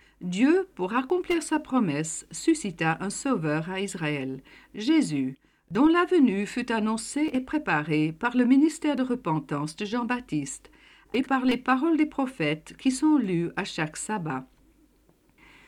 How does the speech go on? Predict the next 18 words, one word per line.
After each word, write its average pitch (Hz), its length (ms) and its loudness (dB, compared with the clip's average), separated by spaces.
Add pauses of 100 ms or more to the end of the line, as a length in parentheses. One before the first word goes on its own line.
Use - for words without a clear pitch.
Ce 254 160 0
Jésus, 262 420 4
dit 151 160 4
Paul, 156 440 -2 (220)
fut 302 200 4
rejeté 240 460 2
par 185 180 -2
les 185 140 2
Juifs, 147 500 -6 (300)
crucifié 311 760 2
par 202 260 -2
le 240 80 0
peuple 180 480 -2
et 170 40 -2
les 185 120 0
magistrats 180 760 -4
à 170 60 -2
Jérusalem 160 760 -4